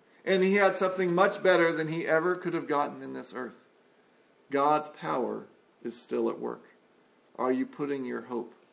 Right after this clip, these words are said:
in him? Let's pray. O Lord, may we see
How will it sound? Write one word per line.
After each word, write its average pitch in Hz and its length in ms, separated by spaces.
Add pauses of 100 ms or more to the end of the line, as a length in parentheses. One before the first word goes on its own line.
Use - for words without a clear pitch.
(220)
in 104 120
him? 104 240 (580)
Let's 113 160
pray. 110 280 (3000)
O 151 60
Lord, 139 500 (1300)
may 156 400
we 151 240
see 143 600